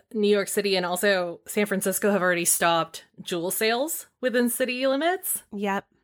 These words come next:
Speaker 1: So they're late to the party if they're trying to make a big statement.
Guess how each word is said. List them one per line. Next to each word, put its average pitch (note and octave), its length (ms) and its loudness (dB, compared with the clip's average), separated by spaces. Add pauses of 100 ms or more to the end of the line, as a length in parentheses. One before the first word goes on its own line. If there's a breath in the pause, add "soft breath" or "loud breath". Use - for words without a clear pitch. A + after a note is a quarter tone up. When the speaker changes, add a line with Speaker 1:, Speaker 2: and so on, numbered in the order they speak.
(160)
Speaker 1:
So A#3 440 0 (260)
they're A#3+ 280 4
late A3 480 0
to G#3 160 0
the F#3 120 -4
party F#3 680 -4
if G#3 100 -6
they're G#3 100 0
trying F#3+ 220 -2
to F#3 60 -4
make F3+ 180 -4
a F3+ 60 -8
big F3 200 -8
statement. - 600 -10